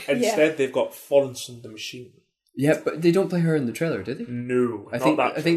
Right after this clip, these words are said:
Speaker 3: trailer.
Speaker 1: actually playing the, the overture and, uh, another theme in there.
Speaker 3: It's, um, Omnis Lacrima is the song they use, and, uh, also the Final Fantasy overture.
Speaker 1: Ah, that old chestnut.
Speaker 3: Yeah.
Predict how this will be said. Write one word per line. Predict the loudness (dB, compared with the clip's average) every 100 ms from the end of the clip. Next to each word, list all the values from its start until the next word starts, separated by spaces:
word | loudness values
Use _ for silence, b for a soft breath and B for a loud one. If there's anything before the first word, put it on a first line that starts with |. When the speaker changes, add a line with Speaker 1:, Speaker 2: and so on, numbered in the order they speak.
| 2
Speaker 3:
trailer. |
Speaker 1:
actually | 0 -2
playing | -2 0 0
the, | 0 0
the | 2
overture | 2 0 -4 -4 -4 -6
and, | -8 -8 -8 -10 -12 -6
uh, | -4
another | -2 -2 -4
theme | -6 -8 -8
in | -10
there. | 0 0
Speaker 3:
It's, | 2
um, | 0 0 2
Omnis | 4 4 2 0
Lacrima | 0 0 -4 -8 -10 -8
is | -8
the | -6
song | -4 -4 -4
they | -10
use, | -10 -12 -14 -4
and, | -4 0
uh, | 2 2
also | 0 -6
the | -6
Final | -6 -8 -10
Fantasy | -14 -12 -12
overture. | -12 -12 -4
Speaker 1:
Ah, | -2 0 0
that | -2
old | -2 -8
chestnut. | -12 -12 -18 -20 -20 -20 -8
Speaker 3:
Yeah. | -8